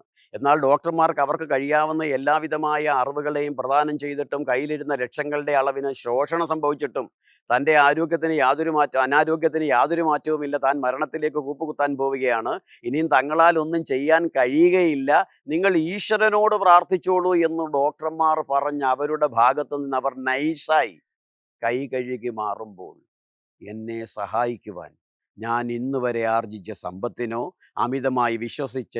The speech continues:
ജ്ഞാനത്തിനോ കഴിയുന്നില്ല, എന്നെ രക്ഷിക്കണമെങ്കിൽ ഈശ്വരൻ തന്നെ വേണം" എന്ന ബോധ്യം വരുമ്പോൾ നമ്മൾ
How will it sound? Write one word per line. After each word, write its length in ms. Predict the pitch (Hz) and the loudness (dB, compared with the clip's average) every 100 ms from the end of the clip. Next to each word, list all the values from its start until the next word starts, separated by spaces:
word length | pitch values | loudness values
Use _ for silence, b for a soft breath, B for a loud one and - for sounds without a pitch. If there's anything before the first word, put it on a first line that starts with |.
| 104 | -8
ജ്ഞാനത്തിനോ 600 | 104 113 135 - 120 107 98 | -4 -2 -4 -6 -10 -10 -8
കഴിയുന്നില്ല, 580 | 98 120 131 117 107 110 113 _ _ _ 98 | -6 -4 -4 -6 -6 -6 -6 _ _ _ -10
എന്നെ 220 | 107 117 117 110 | -8 -6 -4 -6
രക്ഷിക്കണമെങ്കിൽ 800 | 120 - 160 135 123 120 117 113 120 | -6 -6 -4 -4 -4 -4 -6 -6 -4
ഈശ്വരൻ 560 | 139 - - 151 143 135 131 | -4 -4 -2 -2 0 -2 -4
തന്നെ 280 | 120 113 110 98 | -4 -6 -8 -8
വേണം" 360 | 95 95 95 101 _ _ _ _ 107 104 | -10 -10 -16 -18 _ _ _ _ -14 -12
എന്ന 240 | 107 104 101 98 | -12 -12 -14 -12
ബോധ്യം 580 | 92 101 90 _ 127 123 107 | -10 -12 -14 _ -10 -10 -10
വരുമ്പോൾ 400 | 92 92 92 80 _ _ _ - 104 | -14 -16 -16 -16 _ _ _ -10 -4
നമ്മൾ 320 | 104 117 120 | -4 -4 -6